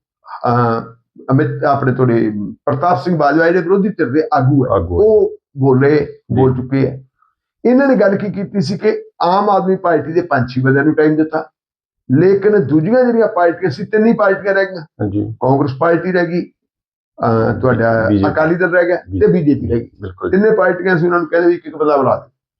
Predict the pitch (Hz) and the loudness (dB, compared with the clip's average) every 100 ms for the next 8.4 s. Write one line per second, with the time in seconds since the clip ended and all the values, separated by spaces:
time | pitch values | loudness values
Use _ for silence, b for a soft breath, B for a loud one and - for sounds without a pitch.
0 | _ _ - 175 185 226 247 233 240 226 | _ _ -2 0 2 2 2 2 2 0
1 | 226 208 - - 180 170 - 175 - 123 | -4 -4 -8 -4 -2 -2 -2 -4 -4 -8
2 | - 107 101 92 - - _ _ _ _ | -6 -2 -2 -2 -8 -20 _ _ _ _
3 | - 175 156 143 208 208 208 131 220 220 | -6 -2 0 2 2 2 -2 -2 0 0
4 | 190 190 190 190 202 208 214 156 196 202 | -2 0 0 0 -2 -6 -10 -12 -12 -14
5 | _ 170 156 - 165 135 147 151 160 151 | _ -4 -2 0 -2 0 -2 0 0 0
6 | 156 143 120 - _ - 113 87 90 180 | 0 2 0 -6 _ -2 -2 2 2 2
7 | 233 247 196 165 165 160 156 151 135 135 | 2 2 2 0 0 0 0 0 0 0
8 | 175 180 - | 0 0 -4